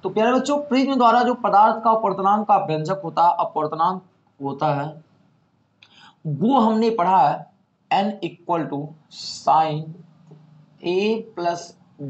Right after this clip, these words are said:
del m बटे दो और पूरे के बटे पढ़ा है sine A बटे दो। अब आप ध्यान से देखिएगा जरा सा, अब यहां पर क्या होता है कि जहां विचलन कोण है वहां भी ए रखना है और प्रिज्म कोण तो है ही है ए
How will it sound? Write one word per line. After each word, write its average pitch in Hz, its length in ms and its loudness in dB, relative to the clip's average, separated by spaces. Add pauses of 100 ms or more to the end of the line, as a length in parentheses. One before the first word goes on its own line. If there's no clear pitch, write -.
(120)
del 175 260 -2 (160)
m 160 180 -4 (540)
बटे 135 320 -6 (200)
दो 147 120 -6 (1000)
और 160 240 2 (180)
पूरे 208 400 0
के 214 280 0
बटे 160 300 -2 (100)
पढ़ा 151 240 0
है 156 180 0
sine 151 680 -4 (220)
A 147 120 -2 (120)
बटे 127 340 -8
दो। - 140 -12 (420)
अब 165 140 2
आप 135 180 0
ध्यान 117 240 -10
से 113 120 -20
देखिएगा - 360 -18
जरा - 220 -18
सा, - 200 -20 (680)
अब 247 120 4
यहां 285 240 6
पर 294 200 2
क्या 262 160 4
होता 160 440 0
है 135 140 -4 (680)
कि 247 120 0 (100)
जहां 220 520 4
विचलन 220 520 0
कोण 196 220 0
है 220 80 2
वहां 185 300 2
भी 214 220 0
ए 214 120 2
रखना 214 280 -4
है 247 60 0
और 233 120 -4
प्रिज्म 196 240 -2
कोण 190 180 -2
तो 190 100 -4
है 139 120 -2
ही 131 120 0
है 117 140 -4
ए 123 140 -12